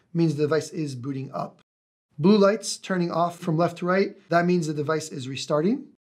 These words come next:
If you see partial blue dots shifting, that means the device is adapting and testing,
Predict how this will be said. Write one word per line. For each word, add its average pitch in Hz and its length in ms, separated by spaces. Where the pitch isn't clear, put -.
If 156 160
you 170 60
see 180 320
partial 190 380
blue 160 260
dots 156 500
shifting, 190 680
that 165 160
means 170 200
the 143 40
device 147 360
is 147 100
adapting 156 560
and 139 160
testing, 226 540